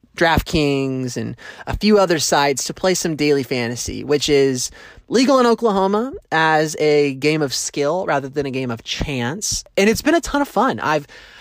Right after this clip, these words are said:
I've gone the first couple weeks of the season and I've, I've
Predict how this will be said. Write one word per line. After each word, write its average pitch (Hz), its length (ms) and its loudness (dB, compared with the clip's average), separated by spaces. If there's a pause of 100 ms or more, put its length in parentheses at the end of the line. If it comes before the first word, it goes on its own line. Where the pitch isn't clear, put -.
(120)
I've 160 120 -2
gone 208 220 4
the 226 80 0
first 214 380 0
couple 226 260 2
weeks 214 260 -4
of 196 60 0
the 196 80 -2
season 196 400 -2
and 165 100 -2
I've, 147 420 0
I've 135 380 -4